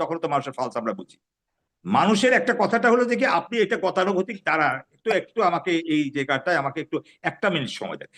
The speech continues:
আমি বলছি এটা গত-, গতানুগতিক ধারায় যেহেতু একটা সরকার পরিবর্তন হয় নাই, সুতরাং এখানে মানুষের একটা তীব্র আকাঙ্ক্ষা সাধারণ মানুষের আছে, এবং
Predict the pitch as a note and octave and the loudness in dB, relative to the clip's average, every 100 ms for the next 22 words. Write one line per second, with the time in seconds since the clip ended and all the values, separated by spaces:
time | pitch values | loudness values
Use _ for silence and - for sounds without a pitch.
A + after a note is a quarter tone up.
0 | - - C3+ G3 G3+ G#3 G#3 G3+ C3 D3+ | -14 -4 0 2 2 2 0 0 0 0
1 | D#3 C3+ C#3+ D3+ E3 E3 E3+ F3 G#3 G3 | 0 -2 -2 2 2 2 0 -2 -4 -10
2 | - - C#3+ F#3+ G3 F#3+ F#3+ G3 F#3 F3+ | -6 0 2 4 4 4 4 0 -4 -6
3 | - D3+ D#3+ C3+ D3+ C#3 C3 - A#2+ - | -6 -6 -4 -2 -2 0 -2 -6 -8 -2
4 | G#2+ A2 G2 G#2+ G2+ - _ _ _ _ | 0 2 0 0 0 -6 _ _ _ _
5 | _ _ _ - - F3 F3+ A3 A#3+ A#3 | _ _ _ -16 -2 0 4 6 4 4
6 | E3+ E3+ G#3+ A#3+ F3+ F3+ F#3 A#3 - - | 0 0 0 0 0 0 -2 -6 -4 -6
7 | - A#3 - A#3+ G3 A#3 G3 - B3+ C4+ | -2 -6 -2 -4 0 4 4 2 0 0
8 | A#3+ - G3+ G3 E3+ C#3 A#2+ F2 _ _ | 0 -2 0 2 0 -2 -6 -8 _ _
9 | _ _ _ _ _ _ _ _ C#3+ G3+ | _ _ _ _ _ _ _ _ 2 4